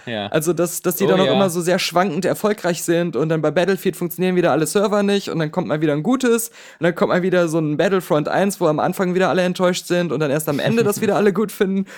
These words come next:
Speaker 2: und <laughs> da ist immer so ein ständiges Auf und Ab. Also Activision delivert wenigstens so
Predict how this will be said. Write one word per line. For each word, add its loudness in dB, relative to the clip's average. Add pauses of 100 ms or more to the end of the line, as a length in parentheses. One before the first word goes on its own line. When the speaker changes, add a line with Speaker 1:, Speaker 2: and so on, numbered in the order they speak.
(120)
Speaker 2:
und -2 (260)
<laughs> -20
da 4
ist 0
immer 2
so 4
ein 2
ständiges 0
Auf 0
und 0
Ab. 0
Also -2
Activision -2
delivert 0
wenigstens -4
so 0